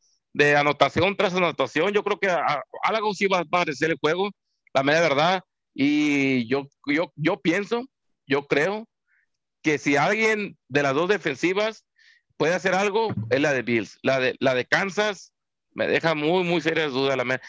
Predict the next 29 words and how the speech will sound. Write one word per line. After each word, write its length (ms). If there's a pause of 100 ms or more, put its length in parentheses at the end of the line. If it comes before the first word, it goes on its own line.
(280)
y 80
además 300
este, 320
el 140
corredor 440
de, 200
de 160
Bills 440 (180)
está 160
jugando 280
una 140
buena, 640 (180)
el, 200
el, 140
el 260
partido 300
pasado 380
lo 100
jugó 220
muy 180
bien 220
en 260
la 120
ronda 340
de 100
comodines. 540 (600)
Singletary 560
está, 260
e-, 260